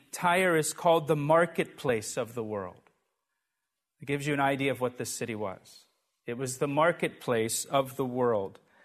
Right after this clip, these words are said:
In Ezekiel chapter twenty-seven, verse three, it's called the trading center of the world. Uh, and because of Tyre's, uh, uh, shipping abilities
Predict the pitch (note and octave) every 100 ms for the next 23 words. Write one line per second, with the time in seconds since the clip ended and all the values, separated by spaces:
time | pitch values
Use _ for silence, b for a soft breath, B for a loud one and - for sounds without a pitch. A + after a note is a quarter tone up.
0 | b b - C#3+ C#3 D3 C3+ F3 F3+ F3+
1 | D#3 F3 D#3+ D#3+ C#3+ F3+ E3+ D#3+ - G3
2 | D3+ B2 D3 D3 - F#3+ F#3+ B2 B2 -
3 | D#3 C#3+ C#3 C3+ - F#3+ F#3 G#3 F#3 D3+
4 | B2 - - A#2 A2+ - G2 F#2+ _ _
5 | b b b b C#3+ B2+ B2 B2+ A2+ A2
6 | G2+ F#2+ G#2+ _ _ b b b b b
7 | B2 B2 C3+ C3+ C#3+ D3+ - G3 G#3 A3
8 | F#3 - F#3 F#3 F#3 E3+ - - C3+ C#3
9 | C3 - - - G3+ G3 G3+ F#3 E3 D3+
10 | D#3 F3+ F#3 F#3+ F3 F3 F3 E3+ -